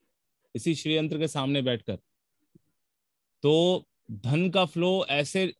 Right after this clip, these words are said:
मतलब ऐसे जगहों से आता ना, ऐसे लेवल से आता कि जिसकी कोई, मतलब आप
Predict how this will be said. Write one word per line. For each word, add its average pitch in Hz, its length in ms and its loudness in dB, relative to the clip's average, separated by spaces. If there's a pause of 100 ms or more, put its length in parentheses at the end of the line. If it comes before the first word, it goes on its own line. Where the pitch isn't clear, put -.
मतलब 147 340 -6
ऐसे 147 360 0
जगहों 170 340 2
से 185 140 -2
आता 160 280 0
ना, 175 100 -2
ऐसे 151 220 -4
लेवल 151 300 0
से 156 140 -6
आता 147 220 -4
कि 165 140 -6
जिसकी 147 300 -4 (100)
कोई, 147 400 4 (120)
मतलब 139 240 0
आप 139 180 0